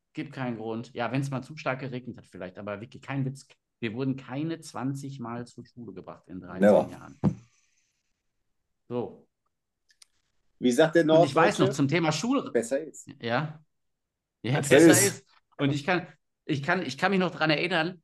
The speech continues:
Speaker 1: <laughs> das, sorry, pass auf, das war so eine richtige Anreaktion. Ich hatte dann mal so, weil ich das cool fand und das meinen, meinen, meinen Schulfreunden zeigen wollte, hat mein Vater mir, mein Vater ist ja Maschinenbauingenieur,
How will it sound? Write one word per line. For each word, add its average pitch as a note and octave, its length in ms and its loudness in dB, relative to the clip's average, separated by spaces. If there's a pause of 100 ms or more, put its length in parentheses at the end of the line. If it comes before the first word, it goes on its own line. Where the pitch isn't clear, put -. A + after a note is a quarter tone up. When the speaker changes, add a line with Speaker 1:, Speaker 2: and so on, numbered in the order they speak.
Speaker 1:
<laughs> - 100 -20
das, C#3 220 -4 (100)
sorry, C#3 360 -4
pass B2 160 -4
auf, F2 260 -2
das G#2+ 160 -10
war B2 100 0
so A#2+ 40 -4
eine B2+ 100 0
richtige C3 280 -2
Anreaktion. C3+ 600 -4 (160)
Ich C#3+ 160 -4
hatte F#3 160 -4
dann F3+ 160 0
mal F3 160 0
so, D#3 120 -4
weil D#3+ 140 2
ich D#3+ 80 -4
das D#3+ 200 -8 (100)
cool A#3+ 160 -8
fand E3 360 -6
und C#3 80 -4
das C#3 140 -6
meinen, C#3+ 320 -2
meinen, C3+ 320 2 (220)
meinen B2 220 -2
Schulfreunden F#3+ 760 -6
zeigen E3 500 -2
wollte, G#2 600 -6 (640)
hat D#3 180 0
mein D3 160 0
Vater D#3+ 360 -2
mir, C3+ 140 2
mein C#3 120 0
Vater D#3+ 240 -2
ist C#3 80 -8
ja D3 80 -4
Maschinenbauingenieur, G#2+ 1160 -6